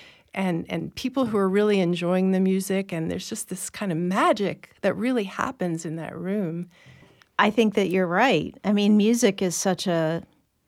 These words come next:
Speaker 2: it connects people,
Speaker 1: Mm-hmm.
Speaker 2: and sometimes we can let go of the stuff that is not our better
Speaker 1: Mm-hmm.
Speaker 2: qualities, as we all can listen to music and find some commonality in that,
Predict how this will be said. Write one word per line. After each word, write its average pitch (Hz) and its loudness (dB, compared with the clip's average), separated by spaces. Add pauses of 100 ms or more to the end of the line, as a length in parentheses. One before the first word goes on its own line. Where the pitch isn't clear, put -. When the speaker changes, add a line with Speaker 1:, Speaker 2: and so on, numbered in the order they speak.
Speaker 2:
it 202 0
connects 196 0
people, - -6
Speaker 1:
Mm-hmm. - -12
Speaker 2:
and 180 0 (640)
sometimes 185 0
we 180 -2
can 180 -4
let 175 -2
go 170 0
of 160 -6
the 160 -8
stuff - -6
that - -6 (500)
is - -10
not 190 2
our 165 2
better 160 -2
Speaker 1:
Mm-hmm. 156 -12 (520)
Speaker 2:
qualities, 156 -2 (320)
as 202 0
we 190 0
all 170 2
can 165 -4
listen 175 -4
to 170 -6
music 165 -6
and 165 -8
find 165 -2 (420)
some 180 -2
commonality 170 -4
in 143 -8
that, 139 -8